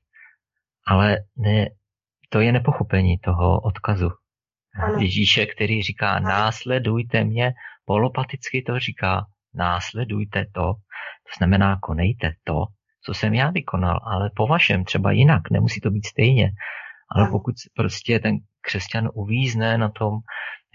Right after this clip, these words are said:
Speaker 1: že, že to musí být přesně tak, jak je to psáno, eh, tak prostě nepochopí vůbec to poselství toho, kterého uctívá.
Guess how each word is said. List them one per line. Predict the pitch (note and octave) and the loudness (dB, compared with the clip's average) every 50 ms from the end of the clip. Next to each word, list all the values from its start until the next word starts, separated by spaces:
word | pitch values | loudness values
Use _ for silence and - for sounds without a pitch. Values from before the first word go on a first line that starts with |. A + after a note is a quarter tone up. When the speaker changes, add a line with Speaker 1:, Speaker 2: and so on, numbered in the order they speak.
| A2+ | 4
Speaker 1:
že, | F#2+ G#2 G2+ F#2+ - - - - - - - - | 6 6 6 6 4 2 0 -2 -4 -4 -2 0
že | - G#2+ A2 | 2 2 4
to | G2 G#2 G#2 | 4 4 4
musí | G#2+ G#2 - - E2+ | 4 2 2 0 0
být | F2+ G2+ - | 0 -2 -4
přesně | - - - F#2+ - - G2+ F#2 F#2 | -4 -2 -2 -2 0 0 0 2 2
tak, | F2+ F2+ - | 0 -2 0
jak | G2 F#2+ - - | -2 -2 0 -2
je | G#2 G2 | -4 -4
to | - - | -4 -6
psáno, | F#2 - - - D#2+ D#2 F2+ F#2+ G2 A2+ C3 C3 - - - - - - - - _ _ - | -10 -8 -6 -4 0 2 2 4 4 2 2 0 -4 -10 -16 -16 -16 -16 -18 -20 _ _ -2
eh, | G#2 G#2 G2+ G2 G2 G2+ - | -2 0 0 0 -2 -2 -4
tak | G2+ F#2+ - - | -4 -6 -4 -6
prostě | G#2 G2+ F#2+ - - - G#2+ | -6 -4 -4 -4 -4 -2 0
nepochopí | G2+ G2 F#2+ F#2+ F#2 - - - - - F#2 | 0 0 0 -2 -4 -4 -6 -6 -4 -2 0
vůbec | F#2 F2+ G2+ G#2 G#2 - | 2 2 2 0 0 -2
to | - - | -4 -2
poselství | - G#2+ G2 - - G#2+ G2 - - G#2 F#2+ | 2 2 2 4 2 2 2 2 2 2 2
toho, | F#2 - F#2+ F2 G#2+ A2+ | 4 6 6 6 6 4
kterého | - - - F#2+ F#2+ F2+ F#2 G2 - | 4 2 2 2 4 4 4 2 2
uctívá. | G2+ G2 - - - - - F#2+ F#2+ F#2+ E2+ E2 | 0 -4 -8 -10 -12 -6 -4 -2 0 0 2 0